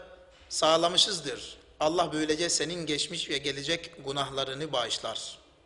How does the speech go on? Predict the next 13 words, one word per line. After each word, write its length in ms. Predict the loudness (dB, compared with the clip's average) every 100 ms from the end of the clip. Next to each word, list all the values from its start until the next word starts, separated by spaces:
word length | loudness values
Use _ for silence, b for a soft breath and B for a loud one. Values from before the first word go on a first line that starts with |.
| _ _ _ _ _ _ _ _ B B B B B B B -12
Allah 260 | -2 0 2
Teala 360 | 2 4 2
onun 300 | 0 -4 -6
dilini, 480 | -6 -6 -4 -6 -6 -10 -20 -14
gönlünü, 600 | -10 -6 -6 -4 -6 -6 -10 -4
aklını, 560 | -4 -4 -10 -6 -6 -6
gücünü, 540 | -8 -6 -6 -4 -6 -6 -12 -20 -8
öğretmenini, 840 | -2 0 0 -2 -4 -4 -4 -6 -4
ahlakını 840 | -2 0 2 2 2 -4 -4 -6 -2
ve 220 | -2 -2
tümünü 520 | -4 -4 -4 -4 -6 -4
temize 380 | -4 -2 -4 -4
çıkardı. 680 | -4 -4 -4 0 0 0